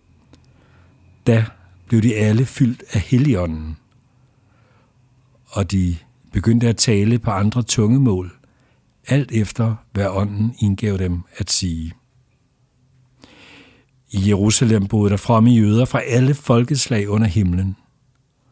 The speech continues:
Da nu denne lyd hørtes, stimlede folk sammen, og de blev forvirret, fordi hver enkelt hørte dem tale på sit eget modersmål. Pinsen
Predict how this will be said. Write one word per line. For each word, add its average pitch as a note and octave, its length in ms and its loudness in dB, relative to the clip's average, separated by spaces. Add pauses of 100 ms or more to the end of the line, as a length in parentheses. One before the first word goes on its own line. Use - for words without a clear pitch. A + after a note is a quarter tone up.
(540)
Da G2 60 -2
nu G#2+ 140 2
denne A2+ 340 4
lyd A#2 320 0
hørtes, A2+ 600 0 (140)
stimlede A2+ 500 2
folk - 400 -6
sammen, B2+ 440 -2 (600)
og G#2 220 -4
de A2 60 0
blev G2+ 200 0
forvirret, G#2+ 760 -2 (1200)
fordi A2+ 260 0
hver A#2 220 0
enkelt C#3 440 -2
hørte A2+ 320 0
dem A2 200 0
tale G2+ 540 -2 (540)
på G#2 120 -4
sit B2+ 340 -2 (140)
eget F#2 540 -2
modersmål. F2 680 -4 (4000)
Pinsen D3+ 540 4